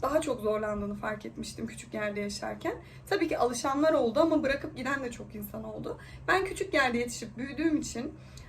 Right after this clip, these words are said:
e, daha kolay alışmıştım küçük yere. Şöyle bir şey, beklentilerle o gidilen yerin uyuşması da gerekiyor. Bunu biraz kestirebiliriz önceden.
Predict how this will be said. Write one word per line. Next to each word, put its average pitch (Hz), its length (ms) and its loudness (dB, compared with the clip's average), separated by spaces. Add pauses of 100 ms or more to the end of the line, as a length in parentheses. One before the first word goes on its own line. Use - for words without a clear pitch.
(140)
e, 226 200 6
daha 381 220 6
kolay 226 240 2
alışmıştım 202 560 -4
küçük - 340 -10
yere. 254 240 -2 (180)
Şöyle 403 320 6
bir 226 60 -2
şey, 214 240 2
beklentilerle 302 880 6
o 254 160 2
gidilen 269 420 4
yerin 285 320 2 (140)
uyuşması 277 560 0
da 247 80 0
gerekiyor. 208 500 -2
Bunu 285 160 2
biraz 330 260 6
kestirebiliriz 285 680 0
önceden. 208 500 -2